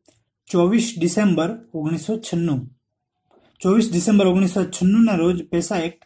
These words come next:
અસ્તિત્વમાં આવ્યો હતો. ત્યારબાદ પ્રશ્ન પચીસ,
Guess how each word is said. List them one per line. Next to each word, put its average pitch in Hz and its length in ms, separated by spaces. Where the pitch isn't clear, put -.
અસ્તિત્વમાં 208 600
આવ્યો 147 220
હતો. 147 160
ત્યારબાદ 190 440
પ્રશ્ન 170 360
પચીસ, 165 460